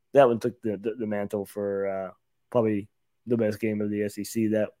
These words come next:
th-, this week, along with, you know, Tennessee, Kentucky as well. I mean, forty-five forty-two, Tennessee kind of, they're rallying. They are, uh, looking better and better,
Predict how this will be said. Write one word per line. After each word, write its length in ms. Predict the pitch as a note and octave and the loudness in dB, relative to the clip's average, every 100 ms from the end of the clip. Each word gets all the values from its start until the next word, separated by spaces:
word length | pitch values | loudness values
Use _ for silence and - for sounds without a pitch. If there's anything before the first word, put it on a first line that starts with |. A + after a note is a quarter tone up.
| A2+ | -14
th-, 160 | G#2 G#2 | -12 -8
this 200 | A2 - | -10 -4
week, 280 | A2 A2 A2+ | -2 0 6
along 280 | D3 C4 | 8 10
with, 160 | E4+ C4 | 8 8
you 100 | D3+ | 10
know, 100 | C3 | 10
Tennessee, 400 | D3 E3 D#3 - | 8 4 2 0
Kentucky 460 | - A#2+ E3 F3 A#2 | 2 2 2 2 0
as 140 | F#2+ | 2
well. 300 | G#2+ C#3 F3 | 2 4 2
I 20 | |
mean, 140 | A2 F#2+ | 0 0
forty-five 500 | B2+ C3 A#2 A#2 A2 | 2 2 8 6 6
forty-two, 520 | G#2 F#2+ C3+ C3 B2 - - - | -2 0 6 8 6 2 -20 -4
Tennessee 460 | - B2+ - B2+ A2+ | 0 2 4 4 4
kind 240 | A#2 B2+ | 2 2
of, 260 | A#2+ G#2+ G#2 G2+ _ _ - | 2 0 -4 -12 _ _ 0
they're 100 | A#2 | 2
rallying. 600 | G#2+ G#2+ C3 D3 C#3+ C#3+ _ | 6 8 10 8 4 -2 _
They 500 | - G#2 G#2 G#2+ A#2 | -14 -4 2 4 6
are, 320 | A#2+ A#2 A2 G#2+ | 8 8 6 6
uh, 260 | G#2+ G#2 | 2 0
looking 280 | G2+ A2+ A2+ | 0 -2 2
better 220 | A2+ A2+ | 4 4
and 80 | G#2+ | 4
better, 360 | A2 A2+ A#2 | 4 6 4